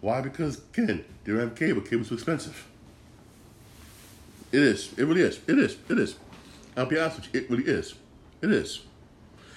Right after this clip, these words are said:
Way too expensive, and that's basically what they do. But on this, I would definitely keep you posted, for real. But, um, hope, I mean, but, mm, don't go to Netflix. Don't go to Netflix, for real. Don't go to Netflix. For real, please, please, just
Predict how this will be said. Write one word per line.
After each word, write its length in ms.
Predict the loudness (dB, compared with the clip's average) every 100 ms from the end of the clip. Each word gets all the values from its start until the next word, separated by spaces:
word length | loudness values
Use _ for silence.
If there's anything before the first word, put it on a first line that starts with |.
| -16 0
Way 140 | 0
too 120 | 2
expensive, 440 | -2 2 0 0 -2
and 140 | 0
that's 160 | 0 2
basically 300 | 0 0 -2
what 80 | 0
they 100 | 0
do. 280 | 0 -2 -4 -18 -6 2
But 140 | 2
on 220 | 4 4 4
this, 240 | 2 4
I 80 | 4
would 160 | 4
definitely 300 | 4 4 4
keep 240 | 0 -2 -2
you 80 | 0
posted, 560 | 2 2 4 2 2 -6 -20 -14
for 160 | -4 0
real. 500 | 4 6 4 2 -4 -14 -8
But, 260 | 0 0 0
um, 460 | -2 -2 -2 -6 -10 -20 -20 -20 -20 -20 -20 0
hope, 320 | 6 6 6
I 60 |
mean, 160 | 4 4
but, 140 | 2
mm, 560 | 4 6 4 0 -4 -8 -14 -20 -20 -20 2
don't 180 | 4 4
go 140 | 2
to 60 | 2
Netflix. 500 | 0 -2 -4 -4 0
Don't 140 | 2
go 100 | 2
to 60 | 2
Netflix, 320 | -2 -4 -12
for 140 | -6 -4
real. 160 | -4 -2
Don't 300 | 0 0 0
go 140 | -2
to 100 | -2
Netflix. 800 | -2 -6 -6 -6 -6 -8 -14 -16 -18 -20 -20 -20 -20 -20 -20 -18
For 220 | -10 -4
real, 80 | -4
please, 540 | -2 0 0 0 -6 -10
please, 340 | -6 -4 -4 -4
just 520 | -4 -4 -8 -16 -18